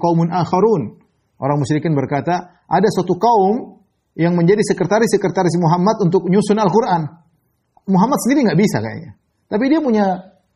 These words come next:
tim. <laughs> Muhammad Office mungkin. <laughs> Di tim untuk menyusun. Ini perkataan orang musyrikin.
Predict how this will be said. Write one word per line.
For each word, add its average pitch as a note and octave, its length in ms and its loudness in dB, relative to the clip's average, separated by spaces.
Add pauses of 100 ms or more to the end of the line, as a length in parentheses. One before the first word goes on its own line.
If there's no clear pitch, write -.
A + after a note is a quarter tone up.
(140)
tim. A3 400 0 (240)
<laughs> - 260 -2 (600)
Muhammad F3 400 0
Office F#3 400 0
mungkin. D#3+ 400 -2 (160)
<laughs> - 340 -6
Di D#3 140 2
tim G3+ 180 2
untuk F3 220 0
menyusun. F3 400 2 (480)
Ini - 160 -4
perkataan D#3+ 340 0
orang E3 220 2
musyrikin. G#3+ 560 -4